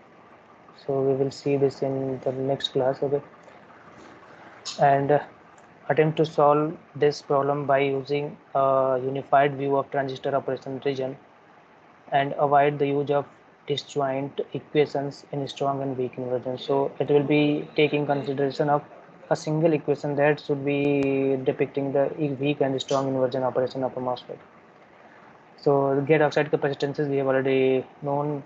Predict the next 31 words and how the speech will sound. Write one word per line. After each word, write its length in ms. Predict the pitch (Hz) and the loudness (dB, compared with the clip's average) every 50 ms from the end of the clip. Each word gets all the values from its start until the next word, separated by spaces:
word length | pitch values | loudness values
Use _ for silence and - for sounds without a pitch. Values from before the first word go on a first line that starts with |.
| - 151 | -8 -6
uh, 160 | 135 131 131 127 131 147 151 147 | -4 -4 -4 -6 -8 -10 -12 -8
studied, 500 | - - 143 139 135 135 139 156 151 135 | -4 -4 -2 0 0 0 0 -2 -2 -4
junction 280 | 139 131 127 139 139 | -4 -4 -4 -4 -4
capacitances 800 | 131 135 127 135 127 127 - - 135 131 - - 135 131 127 131 | -4 -4 -2 -4 -4 -4 -4 -6 -6 -6 -4 -4 -4 -4 -4 -6
we 160 | 131 131 123 | -6 -4 -2
have 160 | 127 127 127 123 - | 0 0 -2 -2 -6
seen. 440 | - - - 151 139 131 131 131 127 - - - - - - - - - - - - - - | -8 -2 0 2 2 2 0 -2 -4 -8 -16 -20 -20 -20 -20 -20 -20 -20 -20 -20 -20 -20 -20
So 160 | - - 151 139 | -6 -2 0 2
there 180 | 147 151 147 | 4 4 4
are 40 | 147 | 4
different 380 | 143 143 131 - 147 147 147 - | 2 2 2 2 0 0 0 0
comparison, 540 | - 151 143 143 147 143 143 143 147 139 139 | -2 -2 0 2 2 2 2 2 0 0 0
like 220 | 135 135 131 - | 0 0 -2 -4
how 420 | - - 143 139 139 143 139 139 135 | -2 0 2 2 2 2 2 2 0
the 80 | 139 135 | -2 -4
comparisons 480 | - 139 131 135 135 131 131 139 131 - | -6 -6 -6 -4 -4 -4 -6 -8 -10 -8
could 180 | - 139 131 | -8 -8 -6
be 80 | 131 139 | -4 -2
done 220 | 131 135 135 131 | -2 -2 -2 -4
between 240 | 127 131 127 131 131 | -6 -6 -6 -6 -6
different 320 | 131 131 - 139 131 127 | -6 -8 -8 -8 -8 -2
models. 420 | 131 143 147 139 131 127 131 - - - - - - - - - | 0 2 2 2 2 -2 -4 -8 -14 -18 -20 -20 -20 -20 -20 -20
So 580 | - - - 135 131 131 127 131 131 131 131 131 151 147 143 135 | -20 -14 -10 -8 -8 -6 -6 -8 -8 -10 -12 -14 -16 -18 -10 -6
we 120 | 135 131 | -4 -2
have 100 | 131 131 | 0 0
already 300 | 131 127 123 127 135 131 | -2 -2 -2 -2 -2 -4
studied, 540 | 127 - - 131 131 131 127 127 131 127 127 123 - - - - - 131 | -4 -6 -8 -8 -8 -8 -10 -10 -10 -10 -10 -12 -14 -18 -20 -18 -10 -6
gone 160 | 131 139 131 131 | -4 -2 -2 -2
through 180 | - 139 131 | -2 -4 -2
this 200 | 127 131 127 - | -2 -2 -2 -2
also. 260 | 131 127 123 131 143 | -4 -6 -6 -8 -10